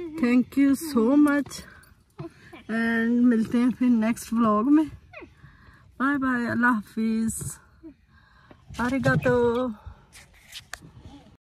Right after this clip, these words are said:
ये है स्लाओ, ये है हम सब और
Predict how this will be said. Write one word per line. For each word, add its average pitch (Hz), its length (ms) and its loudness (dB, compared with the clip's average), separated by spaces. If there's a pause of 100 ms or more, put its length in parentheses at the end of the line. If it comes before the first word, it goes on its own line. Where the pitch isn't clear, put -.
(120)
ये 277 160 2
है 262 200 -2
स्लाओ, 247 840 0 (2250)
ये 277 240 6
है 262 220 0
हम 226 240 -6
सब 262 400 2 (1120)
और 277 140 6